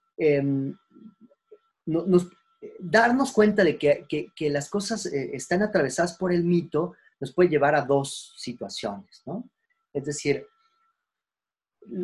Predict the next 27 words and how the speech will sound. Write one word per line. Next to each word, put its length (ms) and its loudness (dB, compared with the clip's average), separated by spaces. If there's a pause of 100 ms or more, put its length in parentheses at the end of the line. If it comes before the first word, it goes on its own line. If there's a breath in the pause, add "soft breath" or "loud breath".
(140)
los 280 0
griegos 460 6
iban 180 2
al 160 -2
teatro 720 2
y 120 -10
se 120 -4
emocionaban 600 0
como 220 -4
nosotros 400 -8
nos 180 -8
emocionamos 600 -6
cuando 200 -10
vamos 400 -4
al, 180 -14
al 280 -16
cine 440 -2
o, 380 -14
o 60 -12
leemos 500 -8
un 380 -10
texto 440 -8
o 240 -12 (200)
escuchamos, 760 -10 (380)
eh, 460 -16
alguna 400 -6
canción, 600 -2